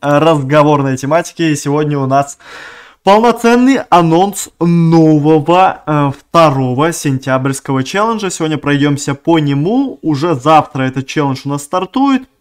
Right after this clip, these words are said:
Просмотрим все призы, ну и я выскажу свою точку зрения, считаю ли я нужным приобретать боевой пропуск на этот замечательный челлендж. Я, честно, этот челлендж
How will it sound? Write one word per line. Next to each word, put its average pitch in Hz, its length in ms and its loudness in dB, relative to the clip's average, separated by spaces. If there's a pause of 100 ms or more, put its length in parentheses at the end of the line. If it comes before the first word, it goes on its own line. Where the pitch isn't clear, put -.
Просмотрим 170 880 -2
все 160 240 -4
призы, 214 500 -4
ну 220 280 -4
и 190 340 -4
я 165 200 -2
выскажу 151 440 -2
свою 147 240 0
точку 135 320 -6
зрения, 170 380 -4
считаю 147 520 -4
ли 135 100 0
я 135 240 -2
нужным 160 680 -4 (340)
приобретать 143 880 0
боевой 139 560 0
пропуск 226 600 -6
на 139 500 -2
этот 139 480 -6
замечательный 123 1000 -6
челлендж. 110 460 -6 (1120)
Я, 180 220 0
честно, 165 540 -4 (180)
этот 160 280 0
челлендж 123 440 -8